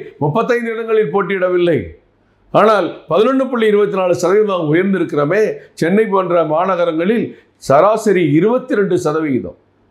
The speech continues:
பனிரெண்டு இடங்களுக்கு மேல் நீங்கள் மூன்றாம் இடத்துக்கு சென்றிருக்கிறீர்கள். பாஜக இரண்டாவது இடம் பெற்ற பல இடங்களில்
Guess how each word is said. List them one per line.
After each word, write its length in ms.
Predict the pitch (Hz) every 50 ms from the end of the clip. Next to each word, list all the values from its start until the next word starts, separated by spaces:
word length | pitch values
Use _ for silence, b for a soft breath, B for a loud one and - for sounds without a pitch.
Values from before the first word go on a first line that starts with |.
| _ _ _ _ -
பனிரெண்டு 440 | 156 185 226 269 277 269 233 226 214
இடங்களுக்கு 460 | 214 262 269 269 262 240 175 165 208
மேல் 200 | 202 240 254 240 220
நீங்கள் 260 | 214 196 196 185 180
மூன்றாம் 320 | 190 214 233 226 247 240 226 220
இடத்துக்கு 320 | 208 165 160 165 165 180
சென்றிருக்கிறீர்கள். 760 | 180 180 165 156 160 147 151 147 - 127 113 107 104 90 - - - _ _ _ _ _ _ -
பாஜக 560 | 101 131 156 190 208 240 254 254 202 254 240 214 185
இரண்டாவது 360 | 190 208 226 233 240 240 240
இடம் 180 | 226 226 202 160
பெற்ற 240 | 196 - - 196 139 -
பல 100 | 165 185 208 214
இடங்களில் 440 | 208 220 220 - 240 269 269 254